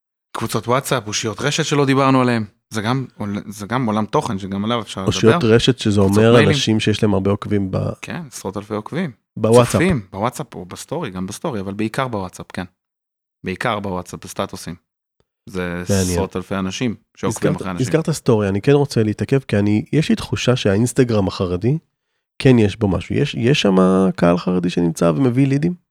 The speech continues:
Speaker 2: מגיעים
Speaker 1: משהו
Speaker 2: לידים
Speaker 1: כמו
Speaker 2: לאינסטגרם?
Speaker 1: עשרים אחוז. אני חושב ש-, ב-, ודאי שכן, אני לא, אני לא סבור שלא, אבל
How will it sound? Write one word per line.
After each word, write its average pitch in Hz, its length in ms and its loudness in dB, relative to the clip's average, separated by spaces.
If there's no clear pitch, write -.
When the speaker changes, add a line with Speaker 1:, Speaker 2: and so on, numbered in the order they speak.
Speaker 2:
מגיעים 107 160 0
Speaker 1:
משהו 143 100 4
Speaker 2:
לידים 147 180 6
Speaker 1:
כמו 113 80 6
Speaker 2:
לאינסטגרם? 127 280 4
Speaker 1:
עשרים 175 120 6
אחוז. 98 240 -4
אני 190 320 2
חושב 120 360 -4
ש-, - 140 -6
ב-, 95 160 -4
ודאי 107 220 -2
שכן, 95 340 -10
אני 98 140 -8
לא, 104 320 -2
אני 101 100 -6
לא 110 60 -2
סבור 101 280 -8
שלא, 139 220 -4
אבל 104 320 -4